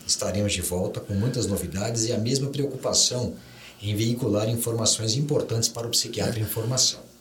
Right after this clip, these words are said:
Greff, eu também gostaria de agradecer de coração pela entrevista que você nos concedeu hoje e aproveitando a oportunidade por toda a força que você me deu em momentos decisivos da minha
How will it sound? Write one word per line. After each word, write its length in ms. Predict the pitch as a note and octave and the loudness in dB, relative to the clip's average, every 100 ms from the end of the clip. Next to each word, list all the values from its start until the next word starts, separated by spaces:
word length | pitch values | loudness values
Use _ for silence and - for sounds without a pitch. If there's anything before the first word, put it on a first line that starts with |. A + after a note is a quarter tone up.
| - - - - - | -20 -20 -16 -16 -4
Greff, 260 | A#2+ B2+ B2+ | 0 2 2
eu 80 | |
também 320 | B2+ A#2+ C3+ D3+ | 4 4 6 6
gostaria 420 | C#3+ - A2 A2+ | 4 2 2 0
de 80 | A2 | 0
agradecer 560 | - G2+ F#2 - B2 | 0 0 2 2 0
de 100 | B2 | -2
coração 580 | G#2+ D#3+ - - F#2 A2 - - - | 0 2 4 4 2 -4 -10 -18 -6
pela 140 | A2+ | -2
entrevista 540 | A#2+ A#2 F#2+ A#2+ - A2 | 0 0 2 2 2 0
que 80 | |
você 240 | G2 G2+ F#2+ | -2 -2 -2
nos 140 | F#2 | -4
concedeu 520 | - F#2 F#2 E2+ F2+ | -4 -4 -2 -2 0
hoje 280 | A2 D#3 D#3 - - - - - | 2 2 2 -4 -14 -14 -16 -8
e 100 | G3 | 2
aproveitando 500 | G3 F#3+ F3 D3 D3+ | 4 6 6 8 8
a 60 | D3 | 6
oportunidade 640 | C#3+ C#3 C#3+ D3 C#3 D3+ | 6 4 4 2 4 4
por 140 | - D#3+ | 4 2
toda 200 | F3+ F3+ | 2 4
a 60 | |
força 440 | F3+ E3+ - E3+ F3+ | 4 6 6 6 2
que 80 | - | 2
você 580 | E3 - D3+ D#3+ E3+ | 4 6 8 6 6
me 120 | D#3+ D3+ | 6 4
deu 220 | B2 C#3 | 6 6
em 60 | |
momentos 380 | D3 C#3+ C3+ C3+ | 8 6 4 2
decisivos 640 | C3+ D3 D#3 A#2+ A2 A#2+ B2 | 4 4 4 2 0 -2 4
da 140 | B2 | 4
minha 540 | G#2 G#2+ A2+ A2 F#2+ | 6 2 0 0 -2